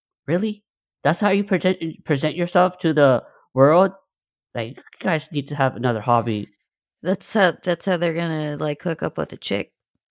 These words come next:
Speaker 2: Those, those are your serial killers in waiting.
Speaker 1: Another thing is the kind of actions that those guys do, and the, and then the guys that don't do get thrown under the bus with them.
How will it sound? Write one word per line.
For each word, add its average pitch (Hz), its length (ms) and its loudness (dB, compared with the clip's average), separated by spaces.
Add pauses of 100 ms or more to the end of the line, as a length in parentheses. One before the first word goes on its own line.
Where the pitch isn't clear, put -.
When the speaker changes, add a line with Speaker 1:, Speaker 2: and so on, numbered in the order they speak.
(180)
Speaker 2:
Those, 220 440 2
those 214 680 4 (400)
are 190 120 4
your 175 200 6
serial 180 720 2
killers 170 640 2
in 151 180 -2
waiting. 143 540 -2 (240)
Speaker 1:
Another 190 480 4
thing 196 320 2
is 151 400 -2 (560)
the 160 120 -2 (140)
kind 226 320 2
of 220 100 -2
actions 185 440 -2
that 170 240 -4
those 156 240 2
guys 143 320 -2
do, 139 400 2 (560)
and 143 220 0 (140)
the, 139 340 -6
and 123 160 -4
then 139 140 2
the 131 80 0
guys 135 300 -4
that 117 120 -6
don't 156 260 2
do 127 420 0 (160)
get 127 240 -4
thrown 143 160 2
under 123 200 2
the 113 120 -2
bus 127 340 2
with 139 200 0
them. 117 300 2